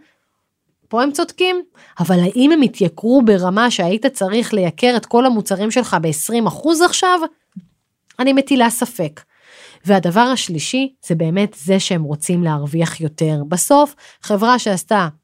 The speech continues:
X בשנה שעברה, רוצה היום לעשות שני איקס, או אפילו X וחצי. ואז מתחילים הלחצים, הרבה פעמים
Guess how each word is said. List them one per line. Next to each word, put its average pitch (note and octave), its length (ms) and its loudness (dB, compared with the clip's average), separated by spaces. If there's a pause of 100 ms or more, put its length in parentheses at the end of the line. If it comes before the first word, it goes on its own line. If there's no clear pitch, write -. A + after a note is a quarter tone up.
(360)
X - 440 0 (100)
בשנה E3+ 340 -6
שעברה, F#3 400 -2 (240)
רוצה A#3+ 320 0
היום D#4+ 260 0
לעשות D#4+ 540 0 (340)
שני F4+ 420 -4
איקס, - 300 -8 (100)
או A#3+ 120 2
אפילו D#4+ 520 0 (380)
X B3+ 280 0
וחצי. C#4 580 -2 (1040)
ואז D#4+ 520 0
מתחילים G3+ 500 2
הלחצים, A3 720 0
הרבה F#3+ 220 2
פעמים F3 480 0